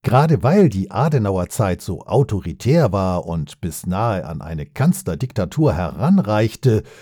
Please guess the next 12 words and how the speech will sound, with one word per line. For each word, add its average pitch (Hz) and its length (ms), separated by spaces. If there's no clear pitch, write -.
bewiese 185 560
dies 190 400
doch 123 160
vor - 200
allem, 147 340
dass - 180
die - 180
demokratischen 107 880
Institutionen 131 1040
dem 107 300
standgehalten 98 920
hätten, 98 400